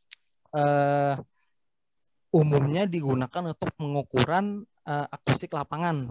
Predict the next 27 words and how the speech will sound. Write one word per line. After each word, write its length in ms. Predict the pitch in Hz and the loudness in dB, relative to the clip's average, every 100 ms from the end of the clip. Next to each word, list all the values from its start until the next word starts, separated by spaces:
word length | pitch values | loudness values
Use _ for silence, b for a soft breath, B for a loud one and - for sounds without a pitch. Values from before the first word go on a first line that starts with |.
| 120 | -8
baik 240 | 123 - | -10 -10
untuk 240 | 120 - | -6 -6
lingkungan 640 | 131 123 - - 160 170 - | -6 -12 -14 -6 -6 -6 -8
ataupun, 640 | 135 - 123 - 165 165 143 | -14 -6 -6 -2 -4 -6 -10
eh, 160 | 143 139 | -8 -6
pengur-, 400 | 139 139 131 - - | -6 -6 -6 -10 -6
pengukuran-pengukuran 840 | 147 139 147 139 - 139 123 175 175 | -4 0 -2 -2 -6 -8 -2 0 0
yang 80 | 147 - | -4 -6
tidak 240 | 143 147 | -4 -2
membutuhkan 480 | 147 135 - - 170 | -2 -4 -2 -2 -4
ketelitian 560 | 151 139 135 156 156 | -6 -8 -6 -2 -2
tinggi 480 | 147 131 139 135 110 | -2 -2 2 2 0
gitu. 160 | 113 120 - _ b b b b b _ | -6 -6 -6 _ b b b b b _
Dan 560 | 139 143 143 143 139 139 _ _ 151 | 2 2 2 0 -4 -10 _ _ -4
tentunya, 640 | 139 135 147 214 214 143 - _ | 2 0 2 2 2 0 -6 _
eh, 480 | - 156 151 147 151 147 - - _ _ _ _ _ - | -4 0 2 0 -2 -4 -10 -18 _ _ _ _ _ -14
dari 320 | 131 143 143 | 0 2 4
S 240 | 127 135 139 | 2 0 0
L 160 | 135 | 0
M 80 | 131 | -2
ini 400 | 131 165 208 196 - _ _ b b _ - | -4 -2 -2 -4 -8 _ _ b b _ -8
nantinya 400 | 131 123 135 180 | -6 -4 -2 0
juga 280 | 151 143 131 | 0 0 0
akan 200 | - 143 | -2 -4
ditentukan 480 | 131 127 - 185 160 | -2 -2 -2 -2 -4
mana 240 | 135 143 | -4 -2
yang, 480 | 170 160 147 139 135 | 0 0 0 -4 -10